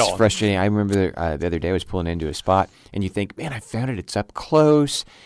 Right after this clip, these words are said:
Speaker 2: It's, it's meant for me. God wanted me to come to the
Speaker 1: Yes,
Speaker 2: store
Speaker 1: of
Speaker 2: today."
Speaker 1: course.
Speaker 2: And you go to pull in, and there's a shopping cart right in the middle. And it was
Speaker 1: <laughs>
Speaker 2: raining. So I had to get out of the car, grab the shopping cart.
Speaker 1: Fox's Book of
Speaker 2: Put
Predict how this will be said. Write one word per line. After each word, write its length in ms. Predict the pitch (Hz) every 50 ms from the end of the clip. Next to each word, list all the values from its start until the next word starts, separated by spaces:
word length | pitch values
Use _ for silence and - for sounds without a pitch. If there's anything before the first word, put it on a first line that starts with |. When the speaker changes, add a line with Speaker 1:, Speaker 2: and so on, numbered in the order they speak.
| - - - - _ _ -
Speaker 2:
It's, 300 | 120 117 107 - - - -
it's 160 | 117 - -
meant 260 | 131 131 143 151 -
for 140 | - - 131
me. 240 | 123 123 120 123 117
God 420 | 113 113 110 113 117 117 120 117
wanted 300 | 110 107 104 110 110 110
me 140 | 107 104 104
to 60 | 95
come 220 | - - 113 107 101
to 60 | 95
the 80 | 90 135
Speaker 1:
Yes, 140 | 139 131
Speaker 2:
store 220 | 110 - 117 113 117
Speaker 1:
of 40 | 120
Speaker 2:
today." 300 | 113 110 110 107 110 110
Speaker 1:
course. 60 | 104 -
Speaker 2:
And 80 | 107 107
you 80 | 107
go 120 | 104 120 117
to 80 | 104
pull 320 | - - - 131 131 127 127
in, 200 | 123 123 123 123
and 140 | - - 90
there's 140 | 90 85 71
a 80 | 71 67
shopping 480 | - - - 85 76 73 - 65 69
cart 280 | - - 69 62 50 50
right 200 | - 58 - - 67
in 100 | 67 67
the 80 | 65
middle. 340 | 67 65 64 55 50 50 - - - - -
And 160 | - 113 110 101
it 60 | -
was 160 | 85 90 80
Speaker 1:
<laughs> 0 |
Speaker 2:
raining. 580 | 90 85 90 98 110 107 95 82 80 73 57 - - _ _ _
So 200 | _ - - 98
I 60 | 85 82
had 200 | 87 92 90 76
to 60 | 82
get 180 | 80 - 104 104
out 140 | 104 104 98
of 60 | 95 78
the 60 | 85
car, 480 | - - 92 90 85 85 85 85 82 80 95 104 107 - - - - - - -
grab 340 | - 92 95 98 101 101 95
the 60 | 95
shopping 420 | - - 95 85 82 - 87 85 80
cart. 420 | - 80 78 73 73 71 - -
Speaker 1:
Fox's 420 | - - 147 165 165 - - 143
Book 260 | 113 98 101 135 147 - -
of 60 |
Speaker 2:
Put 20 | 131